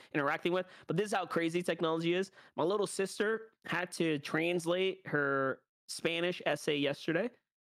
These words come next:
And instead of typing it out the way we, I think, all would normally kind of function through that process,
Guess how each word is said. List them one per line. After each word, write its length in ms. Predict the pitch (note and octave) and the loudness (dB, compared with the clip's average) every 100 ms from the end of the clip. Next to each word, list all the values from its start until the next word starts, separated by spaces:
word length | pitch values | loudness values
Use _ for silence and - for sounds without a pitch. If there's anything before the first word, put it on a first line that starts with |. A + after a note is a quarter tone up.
| - | -10
And 80 | E3+ | -2
instead 520 | F3 D#3 - - G3+ | -2 -2 -4 -2 0
of 240 | A3+ F#3 D#3 - | 0 0 -4 -4
typing 400 | E3 F3 F3+ E3+ | -2 0 0 2
it 100 | C#3 | 2
out 380 | C3+ F#3+ - | 2 0 -4
the 80 | - | -2
way 280 | C3 C3 B2+ C#3 | 0 2 0 0
we, 220 | B2 A#2 - | -2 -2 -6
I 60 | |
think, 200 | B2 C3 | -4 -2
all 240 | A#2 B2+ D#3+ | 0 2 2
would 100 | E3 | 0
normally 360 | D#3 E3+ F#3+ F#3 | 0 0 0 -2
kind 160 | F3+ | -2
of 80 | E3+ | -2
function 280 | F#3 F#3+ F3+ | -4 -4 -2
through 100 | F3 | 0
that 140 | E3 | 0
process, 560 | - D#3 F3+ - G#3 | 0 0 0 0 -2